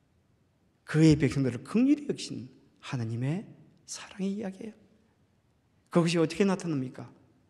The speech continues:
응답하심으로 나타나요. 하나님은 응답하시는 분이라는 겁니다.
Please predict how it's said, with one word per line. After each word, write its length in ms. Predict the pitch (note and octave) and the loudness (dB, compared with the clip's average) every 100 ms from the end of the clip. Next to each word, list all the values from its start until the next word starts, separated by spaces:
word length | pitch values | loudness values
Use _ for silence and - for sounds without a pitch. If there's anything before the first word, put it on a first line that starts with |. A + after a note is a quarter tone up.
| _ _ _ _ _ | _ _ _ _ _
응답하심으로 880 | A#2+ A2+ A2 A2+ - A2+ - G#2 G#2 | -2 0 2 0 -4 -12 -10 -10 -12
나타나요. 500 | G#2 - - - - _ _ _ _ | -14 -16 -18 -20 -20 _ _ _ _
하나님은 480 | - A#2 F#2+ F#2+ G2 | -8 -6 -4 -4 -2
응답하시는 520 | G#2+ D#3 F#3+ - A3 | -2 -2 -4 -4 -4
분이라는 380 | G#3+ - - - | -4 -8 -10 -14
겁니다. 240 | F#3 - | -20 -20